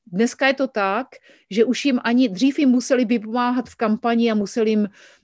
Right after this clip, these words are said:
eh, eh, v-, vnutit do té poslanecké sněmovny nějakého toho svýho asistenta, který všechno obstaral a pomohl a sehnal a zařídil a zázračně najednou vždycky nějak všechno vyšlo a dotlačil na různé návštěvy, schůzky a tak.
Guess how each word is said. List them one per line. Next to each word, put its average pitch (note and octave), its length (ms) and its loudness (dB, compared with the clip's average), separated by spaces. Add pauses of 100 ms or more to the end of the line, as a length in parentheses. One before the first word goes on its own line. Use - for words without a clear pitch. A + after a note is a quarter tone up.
(100)
eh, G#3 280 0
eh, - 280 -6
v-, G3 220 0
vnutit A#3 440 4
do G#3+ 120 4
té A3+ 120 0
poslanecké G#3+ 480 -2
sněmovny G#3 420 0
nějakého G3 360 0
toho G#3 140 -2
svýho G#3+ 320 -2
asistenta, A#3 540 -4
který G3 200 -4
všechno G#3+ 280 -8
obstaral A3+ 600 -2
a E3+ 60 0
pomohl A#3+ 420 0
a E3 60 0
sehnal A#3 480 0
a F#3 60 0
zařídil A#3 580 0 (380)
a - 80 -4
zázračně B3 520 0
najednou G3 300 -2
vždycky G3+ 320 -10
nějak F3+ 160 -6
všechno A3 320 -6
vyšlo A#3+ 680 -2
a G3+ 140 4
dotlačil G#3+ 580 0
na G3 120 -4
různé F#3+ 280 -6
návštěvy, B3 460 -4
schůzky - 400 -8
a D#3+ 160 -8
tak. B3 240 -8